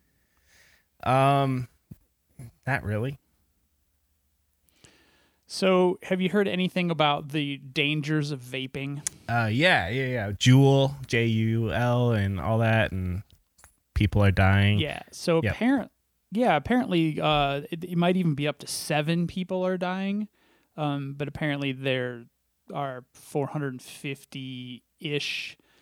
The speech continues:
Speaker 2: cases of these weird lung diseases. Uh, guess what's coming out from the White House this afternoon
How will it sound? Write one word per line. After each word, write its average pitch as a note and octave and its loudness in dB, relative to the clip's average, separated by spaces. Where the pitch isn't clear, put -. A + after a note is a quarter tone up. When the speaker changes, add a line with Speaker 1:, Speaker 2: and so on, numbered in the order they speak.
Speaker 2:
cases D3+ -4
of C#3 -8
these C#3 -4
weird C#3 -4
lung C#3+ -2
diseases. D#3+ -8
Uh, F3 -2
guess D4 -6
what's - -4
coming G#3+ 2
out G#3 -2
from F#3 -2
the D#3+ 2
White D3+ 0
House C3 -6
this D3 -10
afternoon C3 -8